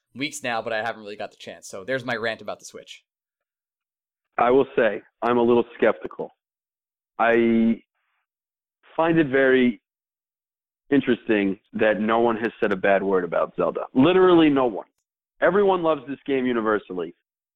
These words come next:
Speaker 2: and that has never happened before with a video game.
Speaker 1: It's
Speaker 2: So,
Speaker 1: I
Speaker 2: color me skeptical.
Speaker 1: I'll tell you the, the, the few problems I have. The horse controls are a little hard. They're really not great. Um, when you die, the
Speaker 2: Yeah, but
Speaker 1: loading, the
Speaker 2: you
Speaker 1: loading,
Speaker 2: shouldn't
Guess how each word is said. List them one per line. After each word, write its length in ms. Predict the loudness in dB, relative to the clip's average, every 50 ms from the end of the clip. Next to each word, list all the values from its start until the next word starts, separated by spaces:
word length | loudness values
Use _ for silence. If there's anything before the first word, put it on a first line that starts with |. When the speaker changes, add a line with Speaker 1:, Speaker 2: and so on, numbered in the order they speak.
| _ _ -4
Speaker 2:
and 180 | -4 -2 0 0
that 160 | 0 0 0
has 100 | -2 -2 -2
never 220 | -2 -2 -2 -2
happened 380 | -2 -2 -2 -2 -2 -6 -20 -20
before 380 | _ -12 -10 -8 -8 -8 -10 _ -8
with 120 | -8 -8 -8
a 40 | -4
video 320 | -4 -2 -2 -2 -4 -4
game. 260 | -6 -8 -10 -10 -14 -18 _ -20 _ _
Speaker 1:
It's 220 | -20 -20 -18 -18 -14
Speaker 2:
So, 460 | -4 -2 0 2 2 2 0 -2 -6 -12 _ _ _ _ _ _ -8
Speaker 1:
I 140 | -6 -6 -4
Speaker 2:
color 240 | -2 0 2 2 4
me 140 | 4 2 0 0
skeptical. 540 | -2 -2 -2 -2 -6 -16 -16 -16 -16 -16 _ _ _ _ _ _ _ -20 -14 -8
Speaker 1:
I'll 200 | -4 -4 -4 -4
tell 160 | -2 -4 -4
you 60 | -4
the, 180 | -4 -6 -10 -10 -8
the, 100 | -10 -10
the 320 | -6 -2 -2 -2 -2 -2 -8
few 200 | -12 -12 -12 -12
problems 420 | _ -8 -6 -6 -6 -8 -10 -16
I 80 | -14 -14
have. 220 | -14 -16 -16 -18 _ _ _ _ _ _
The 80 | -10 -8
horse 240 | -6 -4 -6 -6 -6
controls 400 | -8 -12 -6 -4 -4 -2 -2 -2
are 80 | -2 -4
a 60 | -4
little 200 | -2 -4 -6 -4
hard. 240 | -4 -4 -4 -4 -8 _ _ _ _ _ _ _ -10
They're 120 | -8 -6
really 200 | -4 -2 -2 -2
not 160 | -2 -4 -6
great. 200 | -6 -8 -10 -10 -10 _ _ _ _ _ _ _ _ _
Um, 480 | -10 -8 -8 -8 -8 -10 -12 -14 -20 _ _ _ _ _ _ _ _ _ _ _ _ _ _
when 140 | -14 -12 -10
you 80 | -10 -6
die, 400 | -4 -4 -2 -2 -2 -2 -4 -6
the 140 | -6 -4
Speaker 2:
Yeah, 60 | -4 -2
but 100 | -2 -2
Speaker 1:
loading, 160 | -4 -8 -10 -14
the 100 | -12 -8
Speaker 2:
you 100 | -2 -2
Speaker 1:
loading, 200 | 0 0 0 0
Speaker 2:
shouldn't 300 | 0 0 -2 -2 -8 -16